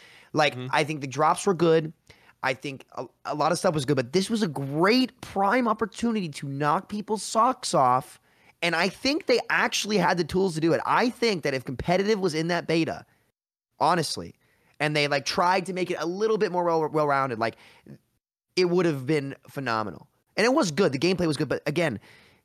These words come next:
Speaker 1: the notion that they, th-, I personally think that the notion that we needed this beta to be smaller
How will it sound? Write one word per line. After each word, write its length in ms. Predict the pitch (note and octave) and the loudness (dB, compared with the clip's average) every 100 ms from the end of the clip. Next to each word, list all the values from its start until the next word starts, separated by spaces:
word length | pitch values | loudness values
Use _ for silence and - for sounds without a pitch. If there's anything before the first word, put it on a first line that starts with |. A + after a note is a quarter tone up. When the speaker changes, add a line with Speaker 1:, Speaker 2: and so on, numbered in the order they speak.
| _ - | _ -10
Speaker 1:
the 180 | C#3+ F3+ | -2 0
notion 720 | E3 E3+ G#3+ - A#3 A#3+ A3+ - | 2 2 2 0 -2 -4 -8 -10
that 220 | D3+ D3+ G2+ G2+ _ - B2+ - | -8 -8 -10 -20 _ -20 -20 -16
they, 280 | C#3 D#3 E3+ | -6 -2 0
th-, 320 | F#3 - - | -2 -6 -12
I 200 | - F3+ | -2 0
personally 460 | A3 - G3+ - E3 | 0 -2 -4 -2 -6
think 220 | C3+ A2+ | -6 -6
that 200 | A2+ G2+ - A#2+ C3 - _ _ _ _ _ _ - | -4 -6 -10 -20 -20 -20 _ _ _ _ _ _ -10
the 200 | C#3 D3+ | -4 -2
notion 560 | D3 F3 G3 A#3 G3+ | 2 2 2 0 0
that 280 | D#3 B2 - _ _ _ | 0 0 -4 _ _ _
we 320 | B2 C#3+ F#3+ | -4 -2 0
needed 300 | F3+ E3 D#3+ | 0 0 0
this 180 | C3 A#2+ | -2 -4
beta 380 | A2+ C3+ C3+ A2 | -2 0 2 0
to 120 | - | -2
be 140 | A#2 A2+ | -4 -4
smaller 800 | - - B2+ B2+ B2+ E2 - | -4 -4 0 2 2 -2 -6